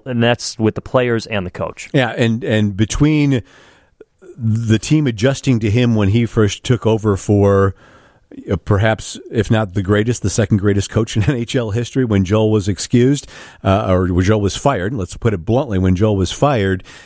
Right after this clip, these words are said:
Speaker 2: uh, between the veterans who knew no one but Joel throughout most of their careers, having to adjust to, uh,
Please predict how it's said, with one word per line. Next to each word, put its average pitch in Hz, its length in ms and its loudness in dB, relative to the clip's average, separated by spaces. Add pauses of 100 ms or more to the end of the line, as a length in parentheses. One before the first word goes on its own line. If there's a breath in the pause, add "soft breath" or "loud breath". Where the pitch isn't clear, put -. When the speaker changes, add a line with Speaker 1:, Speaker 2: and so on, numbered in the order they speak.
(180 loud breath)
Speaker 2:
uh, 95 240 4
between 123 600 0
the 135 440 -2 (440)
veterans 143 760 0 (140)
who 107 520 0 (280)
knew 123 300 4
no 135 160 2
one 127 280 0
but - 280 0
Joel 92 500 -8
throughout 120 380 -2
most 113 280 0
of 101 100 -2
their 98 160 2
careers, 95 500 0 (280 loud breath)
having 127 340 0
to 120 160 0
adjust 110 460 -2
to, 95 280 0 (400 loud breath)
uh, 87 260 2